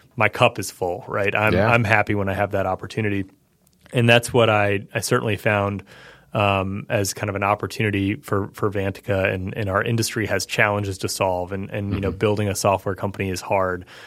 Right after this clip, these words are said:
Speaker 2: Mm-hmm.
Speaker 1: um, but doing it with a team of people that you trust, enjoy being with, and,
Speaker 2: Yeah.
Speaker 1: and challenge you and are, are super smart. Um, like, I, I, you know, I have so much fun doing that every day. So I, I think that's what I've kinda found that,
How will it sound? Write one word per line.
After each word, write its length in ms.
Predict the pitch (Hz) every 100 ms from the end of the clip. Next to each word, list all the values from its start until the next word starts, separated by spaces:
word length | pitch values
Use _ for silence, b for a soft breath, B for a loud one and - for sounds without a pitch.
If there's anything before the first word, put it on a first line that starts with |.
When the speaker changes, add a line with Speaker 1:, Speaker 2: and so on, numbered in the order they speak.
| B
Speaker 2:
Mm-hmm. 160 | 90 127
Speaker 1:
um, 180 | 98 95
but 160 | -
doing 260 | 117 120 113
it 80 | 113
with 160 | 107
a 80 | 98
team 220 | 90 113
of 100 | 104
people 340 | - 107 104 95
that 280 | 101 - 107
you 320 | 98 92 92 - - _ _ _
trust, 640 | - 113 104 101 - - - - -
enjoy 380 | 107 101 101
being 300 | 101 101 98
with, 360 | 98 98 98 - B B B -
and, 140 | 110
Speaker 2:
Yeah. 80 | 110 -
Speaker 1:
and 140 | 107
challenge 480 | - 110 101 101 98
you 160 | 98 98
and 80 | 92
are, 80 | 95
are 160 | 156 101
super 320 | - 107 -
smart. 500 | - 104 98 92 95 B B B B
Um, 460 | 113 101 95 92 90 -
like, 180 | 127 95
I, 240 | 104 101 101
I, 200 | - 98 98
you 100 | -
know, 120 | 98 95
I 160 | 95
have 200 | 98 101
so 360 | - - - 107
much 180 | 95 -
fun 220 | 104 98
doing 220 | 95 95
that 100 | 90
every 180 | 92 92
day. 240 | 98 95
So 340 | 87 113 107 107
I, 140 | 113 -
I 40 | 123
think 140 | 123
that's 240 | 120 120 -
what 220 | 117 107
I've 180 | 101 -
kinda 220 | 110 98
found 320 | 107 101 98
that, 240 | 98 -